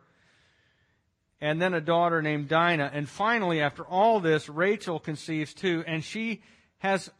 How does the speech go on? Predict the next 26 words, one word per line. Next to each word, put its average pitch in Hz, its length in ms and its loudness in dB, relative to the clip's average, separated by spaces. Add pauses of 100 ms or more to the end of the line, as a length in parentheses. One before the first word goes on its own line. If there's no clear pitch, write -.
(100)
her 165 300 -4
own 190 240 0
son, 156 380 0
her 151 120 -4
firstborn, 165 560 -2
that 151 100 -10
she 180 200 -6
names 156 320 -4
Joseph, 147 680 -2
which 147 240 -10
means, 143 420 -2
"May 156 220 -2
God 151 420 2
add." 113 500 -4 (2000)
In 135 80 -10
other 151 200 0
words, 139 420 -4 (100)
"I've 135 160 -8
had 170 220 4
one 214 220 2
boy, 180 320 4 (880)
it's - 100 -20
time 147 240 -2
for 156 160 -4
another." 147 340 -2 (1800)
Okay? 127 380 -8